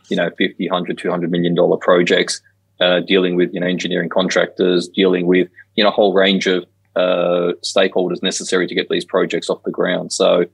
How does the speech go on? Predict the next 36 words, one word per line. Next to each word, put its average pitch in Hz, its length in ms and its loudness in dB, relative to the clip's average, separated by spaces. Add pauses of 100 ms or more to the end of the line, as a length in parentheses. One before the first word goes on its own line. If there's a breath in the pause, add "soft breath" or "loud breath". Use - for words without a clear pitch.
(440)
we 101 140 2
understand 104 380 0
the 92 60 -2
challenge, 95 640 0
we 104 80 0
understand 95 440 -2
the 82 40 -8
clients, 87 560 0 (380)
uh, 90 320 2
we 87 140 -2
have 98 100 4
the - 80 -6
capabilities 87 840 0
to 87 220 0
take 92 320 -2
these - 180 0
projects - 520 -2
through 92 140 2
to 87 80 -8
feasibility 92 640 0
study. 143 400 0 (540)
And 101 160 6
when 101 220 6
we 95 280 2 (160)
transition 95 500 0
to 120 100 0
a 110 80 4
delivery 104 420 0
phase, 82 400 -2
we're 95 120 -4
partnered 92 360 0
with 90 120 -2
a 87 40 0
global 92 340 2
engineering 92 480 0
company 87 460 -4